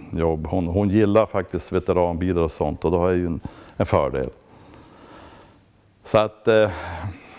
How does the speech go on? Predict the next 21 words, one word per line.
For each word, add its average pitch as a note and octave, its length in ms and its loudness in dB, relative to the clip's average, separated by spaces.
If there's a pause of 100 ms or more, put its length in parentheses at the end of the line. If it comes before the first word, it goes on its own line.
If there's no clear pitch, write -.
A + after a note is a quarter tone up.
(380)
jag - 240 2
kommer G2+ 220 2
att - 60 0
fortsätta. G2+ 720 2
<laughs> - 0 -
Om G2+ 60 0
det G2+ 60 -2
blir G2+ 200 2
lastbil G2 400 2
så F2+ 160 0 (420)
kommer F#2+ 240 0
jag E2+ 80 -2
kontakta F2+ 500 0
honom D#2+ 200 -2
om - 0 -
hon D#2+ 200 0
vill D2 80 -4 (580)
lacka F2+ 320 0
den E2+ 200 -2
till F2 140 -6
exempel. D#2+ 500 -6